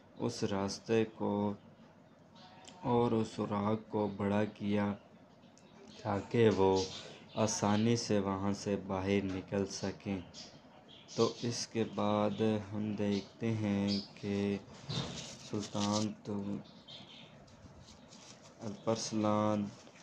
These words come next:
वाज सरदार, मीर अली और गवर्नर के कमानोस और अल्पा गोद भी इनके साथ होते हैं। तो दीवार अल्प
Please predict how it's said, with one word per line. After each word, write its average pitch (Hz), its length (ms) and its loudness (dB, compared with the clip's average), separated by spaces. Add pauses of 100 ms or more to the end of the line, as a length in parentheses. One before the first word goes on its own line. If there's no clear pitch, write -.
(360)
वाज 104 300 2
सरदार, 104 880 2 (880)
मीर 107 320 0 (120)
अली 104 480 2 (600)
और 110 440 4
गवर्नर 110 500 2
के 117 160 -4
कमानोस 104 880 0 (680)
और 123 240 2
अल्पा 113 440 4
गोद 107 400 2 (120)
भी 107 200 2
इनके 104 320 -2
साथ 104 540 -2
होते 101 400 -6
हैं। 104 260 2 (920)
तो 110 140 2
दीवार 104 580 0
अल्प 107 220 -2